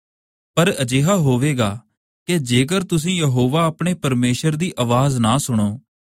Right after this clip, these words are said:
ਅਤੇ ਉਸ ਦੇ ਸਾਰੇ ਹੁਕਮਾਂ ਅਤੇ ਵਿਧੀਆਂ ਦੀ ਪਾਲਣਾ ਨਾ ਕਰੋ, ਜਿਹੜੇ ਮੈਂ ਅੱਜ ਤੁਹਾਨੂੰ ਦਿੰਦਾ ਹਾਂ,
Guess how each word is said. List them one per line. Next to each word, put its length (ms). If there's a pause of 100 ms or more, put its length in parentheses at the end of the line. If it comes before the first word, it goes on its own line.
(160)
ਅਤੇ 200
ਉਸ 160
ਦੇ 120
ਸਾਰੇ 420
ਹੁਕਮਾਂ 520
ਅਤੇ 200
ਵਿਧੀਆਂ 420
ਦੀ 120
ਪਾਲਣਾ 480
ਨਾ 240
ਕਰੋ, 400 (540)
ਜਿਹੜੇ 360
ਮੈਂ 260 (160)
ਅੱਜ 100
ਤੁਹਾਨੂੰ 540
ਦਿੰਦਾ 320
ਹਾਂ, 280